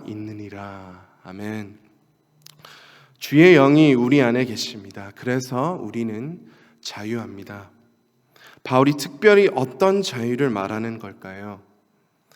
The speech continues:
모세는 이스라엘 백성을 대표-, 대표하여 하나님을 만날 때 하나님과 대면하였습니다. 수건을 내리고 하나님의 영광을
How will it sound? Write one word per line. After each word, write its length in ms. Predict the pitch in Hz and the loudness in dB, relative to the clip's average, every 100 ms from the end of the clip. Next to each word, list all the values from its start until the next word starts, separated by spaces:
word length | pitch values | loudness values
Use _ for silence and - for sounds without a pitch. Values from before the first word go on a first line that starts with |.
| _ _ _ _ _ - | _ _ _ _ _ 0
모세는 560 | 127 143 185 185 170 | 2 4 4 4 4
이스라엘 480 | 147 151 - 185 190 | 2 -4 0 2 2
백성을 460 | 185 - - 156 160 | 0 -8 -4 -2 0
대표-, 580 | 135 117 - 143 135 - | -2 -8 -6 -6 -6 -10
대표하여 1200 | - 127 127 - 175 175 156 123 113 139 196 - - - _ | -6 -6 -6 -2 -2 0 -4 -6 -4 -4 -6 -10 -20 -20 _
하나님을 600 | - 185 208 202 196 196 | -6 -2 0 0 -2 -4
만날 420 | 143 98 107 110 | -6 -10 -12 -14
때 460 | - 127 139 113 95 - _ _ _ _ _ _ | -12 -8 -6 -8 -14 -20 _ _ _ _ _ _
하나님과 880 | - 170 180 156 123 127 139 165 175 - _ _ _ _ | -10 -6 -4 -6 -6 -8 -8 -8 -12 -20 _ _ _ _
대면하였습니다. 1160 | - 127 147 135 104 107 - 104 101 104 107 104 _ _ _ _ _ _ _ _ | -8 0 0 0 -6 -14 -18 -20 -20 -20 -20 -20 _ _ _ _ _ _ _ _
수건을 600 | - - 208 214 220 220 | -20 -14 -2 2 6 6
내리고 600 | 135 117 123 147 139 104 - - | 6 2 2 2 2 0 -8 -12
하나님의 560 | - 196 202 208 208 | 0 2 4 6 4
영광을 760 | 117 117 120 135 147 143 107 | 4 0 0 0 0 0 -2